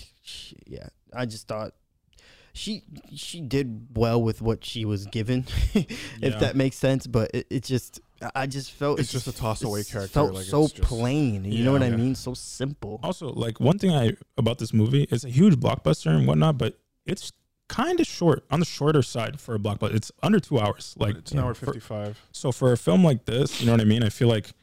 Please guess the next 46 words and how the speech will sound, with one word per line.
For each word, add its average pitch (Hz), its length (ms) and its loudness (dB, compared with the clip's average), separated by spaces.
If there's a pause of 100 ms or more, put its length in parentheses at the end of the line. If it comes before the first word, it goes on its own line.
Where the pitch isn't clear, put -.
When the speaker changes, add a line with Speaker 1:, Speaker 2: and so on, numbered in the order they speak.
(360)
Speaker 2:
granted, 107 320 -4
I 101 80 -10
know 104 280 -4
not 104 180 4
everybody 98 240 6
wants 98 160 4
to 113 80 -12
sit - 120 -12
in 101 60 -4
the 98 60 4
movies 98 320 2
for 95 300 0 (140)
two 110 160 2
hours 98 200 4
and 104 80 4
a 101 40 4
half 101 520 0
for 147 140 -4
Speaker 1:
Mm-hmm. 98 100 0
Speaker 2:
every 101 160 -2
single 101 220 -2
movie 98 260 2
that - 140 -8
they 107 100 -2
watch, 98 340 2
but, 107 160 -2
like, 101 340 -6
Speaker 1:
<laughs> - 40 -20
Yeah, 143 140 -4 (120)
no. - 80 -14 (220)
Speaker 2:
I 113 100 -8
feel 143 220 -2
like 123 160 -6
there 113 160 -2
definitely 107 360 2
could 107 160 2
have 101 120 2
been 101 180 4
an, 98 180 4
a 117 140 -4
couple 104 440 0
extra 98 840 -4
scenes 98 480 -2
of 101 100 -10
development 101 500 2
for, 101 540 0